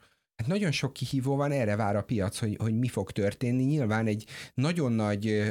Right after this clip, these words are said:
akadálya a kihívóknak, hogy mindenki várja az Ethereum kettő pont nullát, ami a várakozások szerint felül fogja múlni az összes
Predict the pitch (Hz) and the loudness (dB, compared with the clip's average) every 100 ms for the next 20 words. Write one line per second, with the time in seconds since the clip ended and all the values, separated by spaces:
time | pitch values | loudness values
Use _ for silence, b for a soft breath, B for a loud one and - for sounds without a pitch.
0 | - 127 147 120 98 90 90 90 87 - | 0 -2 0 -2 0 2 2 2 0 0
1 | 143 127 87 92 87 98 90 147 - - | 0 0 0 -2 -2 0 0 -2 -4 -18
2 | B _ 113 123 98 87 - 87 80 90 | B _ -2 0 0 -2 -2 -4 -2 -2
3 | 90 85 82 90 92 82 - 87 - 82 | -2 -4 -4 -2 -2 -4 -4 -6 -4 -4
4 | 80 90 85 131 196 - B B B _ | -4 -2 0 0 -2 -6 B B B _
5 | - 104 104 90 127 117 - 98 90 82 | -4 -2 0 0 0 -2 -2 -4 -2 -2
6 | 82 - - 110 131 123 117 104 95 98 | -4 -6 -2 0 2 0 -2 -2 0 0
7 | 85 87 82 85 82 101 95 92 78 87 | -2 -6 -4 -2 0 0 0 0 -2 -4
8 | - - 76 - | -4 -4 -4 -6